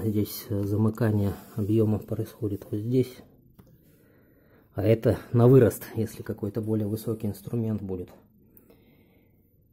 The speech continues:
Опирается панель целиком на подиум, то есть она тоже отвязана по вибрациям и от стены, и от пола.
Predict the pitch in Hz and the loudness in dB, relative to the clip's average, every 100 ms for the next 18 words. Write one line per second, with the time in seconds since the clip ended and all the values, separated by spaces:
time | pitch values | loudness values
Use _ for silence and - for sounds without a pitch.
0 | _ _ _ _ - - - 123 143 139 | _ _ _ _ -20 -10 2 6 8 6
1 | - - 127 117 117 113 - - - - | 4 2 4 6 6 2 -6 -18 -20 -20
2 | - - - - - 107 107 - 113 107 | -20 -20 -20 -16 -6 -6 -6 -2 -2 0
3 | 104 104 104 - - - - 135 139 127 | -2 -6 -8 -14 -20 -4 0 2 2 0
4 | - 113 107 113 104 101 117 117 117 - | -2 -4 -2 -2 -4 -2 -2 0 -4 -6
5 | - - 117 113 113 107 107 - 104 107 | -10 -4 -2 0 0 0 -2 -4 -2 -2
6 | 117 110 - 101 - - - 110 98 - | -2 -4 -4 -6 -8 -10 -4 -4 -4 -4
7 | 110 120 131 101 - - 147 139 123 | -2 0 0 -2 -4 2 2 2 -2